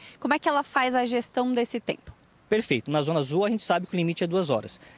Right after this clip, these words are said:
Speaker 2: Na zona verde, já é cinco horas. Então, quando você estacionar na zona verde, você pode escolher duas horas. Passou essas duas horas, escolher mais duas horas no aplicativo, né?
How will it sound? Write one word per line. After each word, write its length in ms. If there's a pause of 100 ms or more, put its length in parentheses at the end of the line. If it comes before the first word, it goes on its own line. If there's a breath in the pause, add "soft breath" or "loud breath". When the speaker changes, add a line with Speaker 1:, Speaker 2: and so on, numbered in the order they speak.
(160 loud breath)
Speaker 2:
Na 180
zona 240
verde, 280
já 80
é 40
cinco 320
horas. 400 (320 loud breath)
Então, 140
quando 180
você 220
estacionar 720 (220)
na 160
zona 240
verde, 380 (240 loud breath)
você 180
pode 200
escolher 200
duas 400
horas. 420 (360 loud breath)
Passou 260
essas 180
duas 220
horas, 160
escolher 240
mais 320
duas 220
horas 180
no 60
aplicativo, 760 (280 loud breath)
né? 240